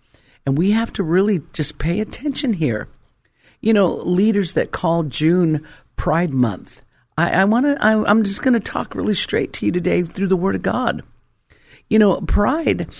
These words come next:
is an evil that God calls an abomination. You know, but the calloused heart,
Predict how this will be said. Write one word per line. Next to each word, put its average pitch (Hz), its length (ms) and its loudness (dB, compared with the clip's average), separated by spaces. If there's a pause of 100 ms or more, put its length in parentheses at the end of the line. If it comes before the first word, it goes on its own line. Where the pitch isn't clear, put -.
(280)
is 185 120 2
an 185 120 4
evil 220 280 2
that - 140 -4
God 175 320 -2
calls 190 340 -4
an 156 80 0
abomination. 147 920 0 (840)
You 190 120 0
know, 165 280 2 (540)
but - 300 -2
the - 80 -2
calloused 165 680 -2
heart, 120 580 -2